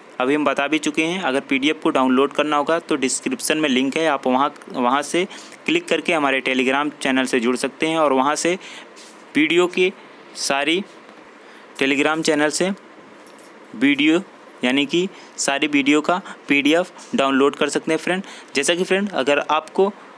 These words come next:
आईटीआई फिटर्स के रिलेटिव किसी भी टॉपिक पर वीडियो चाहिए तो आप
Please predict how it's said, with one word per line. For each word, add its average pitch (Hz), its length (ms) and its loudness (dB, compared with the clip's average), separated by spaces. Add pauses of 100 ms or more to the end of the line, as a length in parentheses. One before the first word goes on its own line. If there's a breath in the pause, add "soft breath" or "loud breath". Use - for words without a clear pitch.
(360)
आईटीआई 139 400 0
फिटर्स 156 420 -2 (480)
के 147 100 2
रिलेटिव 143 480 2 (1000)
किसी 196 240 0
भी 202 120 2
टॉपिक 156 400 0
पर 160 200 0 (400)
वीडियो 135 380 2
चाहिए 151 340 0
तो 175 160 2
आप 170 180 0